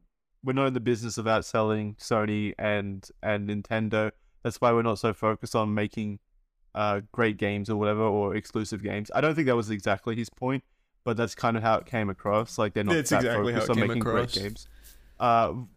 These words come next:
Speaker 1: but I, like, again, I, I disagree with the entire sentiment there. Like,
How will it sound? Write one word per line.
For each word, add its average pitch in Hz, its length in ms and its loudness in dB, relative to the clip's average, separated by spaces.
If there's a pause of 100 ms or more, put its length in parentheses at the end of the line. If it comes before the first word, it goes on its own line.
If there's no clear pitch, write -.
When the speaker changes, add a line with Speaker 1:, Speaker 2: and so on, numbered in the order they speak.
Speaker 1:
but 131 140 4
I, 120 160 4
like, 123 360 0
again, 123 320 0
I, 104 380 0
I 113 80 0
disagree 113 340 -2
with 110 140 0
the 104 180 0
entire 104 340 2
sentiment 101 540 -4
there. 98 240 0 (120)
Like, 101 340 -4